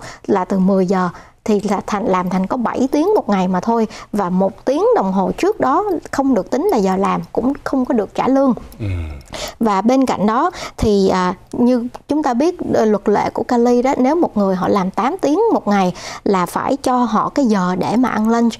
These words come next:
Speaker 1: thì cái chỗ này lại không cho tất cả nhân viên của mình cái giờ ăn lunch không được tính, à, vào trong đó mà, mà bị trừ giờ đi.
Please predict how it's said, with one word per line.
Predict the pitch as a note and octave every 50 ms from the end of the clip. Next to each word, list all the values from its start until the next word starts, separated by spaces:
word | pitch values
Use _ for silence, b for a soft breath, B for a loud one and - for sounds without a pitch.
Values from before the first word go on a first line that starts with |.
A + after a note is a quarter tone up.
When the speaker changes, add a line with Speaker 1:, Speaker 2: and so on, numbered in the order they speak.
| B B B B B -
Speaker 1:
thì | G#3+ F#3+
cái | - C4
chỗ | - - - -
này | B3+ B3+ A3 F#3 F3+
lại | F3 D#3 -
không | F#3 - - D#4+ D#4 D#4+ D#4+ D#4
cho | D#4 D4 C#4 C#4 C#4
tất | C#4 - F#4+ F#4+ -
cả | - - -
nhân | B3 C#4 C#4 B3+ B3
viên | A#3+ C4 C4 B3+
của | A#3+ -
mình | A#3+ B3 A3 F#3 F#3
cái | - C4+ C#4
giờ | A#3 G#3+ F#3
ăn | - A3 A3+
lunch | A#3 A#3 A3+ A3 -
không | - - B3+
được | A3+ - G#3 -
tính, | B3 C4+ F#4 G#4+ G#4 G4
à, | - - G#3
vào | F#3 F#3+ F3+ B3+ B3+
trong | - A3 G#3+
đó | G#3+ G#3 A#3+ D#4 F#4 B B B B B B -
mà, | - G#3 G3 F3+
mà | F3+ F#3 F#3 F#3 F#3 F#3 F#3
bị | F3 - - G3+
trừ | - G#3+ G3 G3+
giờ | F#3+ F#3 F#3+ F3 F3 -
đi. | G#3 B3+ A#3+